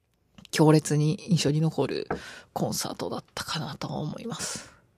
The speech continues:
そういう意味で一番、多分そこがなかったら、すごく、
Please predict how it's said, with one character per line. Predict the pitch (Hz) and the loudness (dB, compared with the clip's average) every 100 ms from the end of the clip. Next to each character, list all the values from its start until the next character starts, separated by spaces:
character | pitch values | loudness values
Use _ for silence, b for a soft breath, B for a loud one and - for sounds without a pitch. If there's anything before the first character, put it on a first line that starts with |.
| _ b b b b _ _ _ | _ b b b b _ _ _
そ | - - 185 | -10 0 4
う | 220 | 6
い | 208 | 6
う | 196 | 6
意 | 214 | 6
味 | 185 - | 6 4
で | - - _ - | -4 -6 _ -10
一 | - - - | -4 -2 -2
番、 | - - - B B B B - | -4 -6 -14 B B B B -4
多 | 208 | 2
分 | 165 | 2
そ | 147 220 | 6 6
こ | 294 | 8
が | 294 302 | 6 6
な | 320 | 4
か | - | 2
っ | 269 | -4
た | - 151 | 2 6
ら、 | 156 165 151 98 | 8 10 8 4
す | - 190 | 2 4
ご | 226 | 4
く、 | - - 113 57 | 2 2 0 0